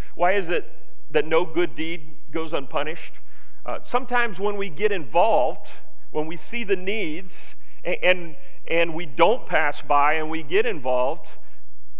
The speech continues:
there are repercussions in our own lives. Th-, there's hurt that takes place. And so I, I think, at least for myself, there's also in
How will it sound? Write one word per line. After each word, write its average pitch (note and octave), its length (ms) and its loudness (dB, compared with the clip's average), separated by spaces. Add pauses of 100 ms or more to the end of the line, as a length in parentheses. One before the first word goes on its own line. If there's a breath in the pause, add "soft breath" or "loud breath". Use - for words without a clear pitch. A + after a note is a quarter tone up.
(500)
there G3+ 160 2
are G3+ 140 2
repercussions G#3 880 0
in F#3 120 0
our F3 140 2
own F#3+ 160 0
lives. F#3 320 0 (180)
Th-, F#3 180 0
there's G3+ 280 2
hurt A3 300 0 (320)
that D3+ 140 0 (360)
takes F#3 260 0
place. F#3+ 400 0 (520 soft breath)
And E3+ 120 0
so G#3 120 0
I, F#3 220 2
I F#3+ 60 2
think, A#3+ 260 0 (340 soft breath)
at F3+ 100 0
least G#3 180 0
for F#3+ 120 0
myself, E3 480 0
there's F3 140 0
also G3+ 440 0
in D#3+ 140 0